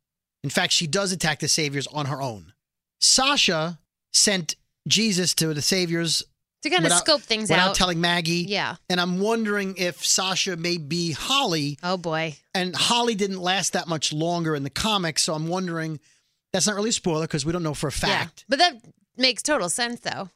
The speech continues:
Speaker 1: So people are wondering if she's Holly. 'Cause we
Speaker 2: And,
Speaker 1: had
Speaker 2: and remember Sasha kept saying to Enid, "I'm alone, I'm alone, I have to do this alone."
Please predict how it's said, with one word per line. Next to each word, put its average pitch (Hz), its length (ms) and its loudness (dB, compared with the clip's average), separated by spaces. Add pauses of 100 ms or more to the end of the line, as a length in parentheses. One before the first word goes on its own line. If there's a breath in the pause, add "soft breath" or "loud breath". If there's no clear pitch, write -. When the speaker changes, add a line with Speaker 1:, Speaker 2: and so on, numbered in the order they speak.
(300)
Speaker 1:
So - 140 -2
people 202 280 -2
are 196 60 0
wondering 143 520 -4 (400)
if 156 120 -2
she's 180 340 2
Holly. 117 340 -2
'Cause 151 100 0
we 277 80 4
Speaker 2:
And, - 80 4
Speaker 1:
had 175 140 -6
Speaker 2:
and 269 200 0
remember 320 320 2
Sasha 285 380 2
kept 240 180 0
saying 254 400 0
to 220 240 -2
Enid, 233 320 0
"I'm 240 200 2
alone, 226 400 2
I'm 190 120 -2
alone, 202 440 0
I 160 40 -4
have 190 160 -4
to 202 80 -6
do 208 140 -2
this 190 180 -4
alone." 165 500 -4